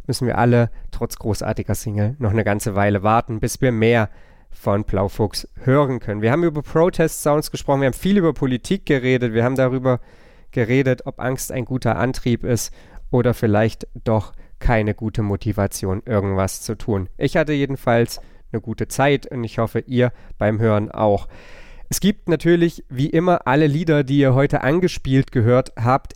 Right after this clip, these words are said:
in einer Playlist, sowohl bei YouTube als auch bei Spotify. Den Link findet ihr in den Shownotes. Ihr findet Papperlapack nach wie vor auf Twitter, Instagram und Facebook. Da könnt ihr dann natürlich gerne auch ein Like oder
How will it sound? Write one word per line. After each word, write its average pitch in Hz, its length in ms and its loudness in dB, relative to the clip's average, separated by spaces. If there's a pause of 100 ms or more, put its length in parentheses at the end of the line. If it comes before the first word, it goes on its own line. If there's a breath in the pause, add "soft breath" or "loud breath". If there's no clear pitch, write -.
in 151 320 2
einer 131 300 2
Playlist, 151 540 4
sowohl 131 260 0
bei 127 100 4
YouTube 135 460 0
als 123 200 0
auch 123 120 -4
bei 120 160 0
Spotify. 135 580 0
Den 117 180 2
Link 147 480 2
findet 123 540 0
ihr 123 320 2
in 131 160 0
den 117 160 2
Shownotes. 156 560 2
Ihr 131 80 -4
findet 135 300 -2
Papperlapack 131 720 0
nach 120 160 0
wie 117 80 -2
vor 123 220 0
auf - 100 -8
Twitter, 143 280 0
Instagram 120 520 -2
und 104 100 -4
Facebook. 156 480 0 (460 loud breath)
Da 123 400 4
könnt 123 280 -2
ihr 123 200 0
dann 113 260 2 (380 soft breath)
natürlich 107 580 0
gerne 104 420 0
auch - 180 -6
ein 107 160 -4
Like 113 420 2
oder 101 420 -2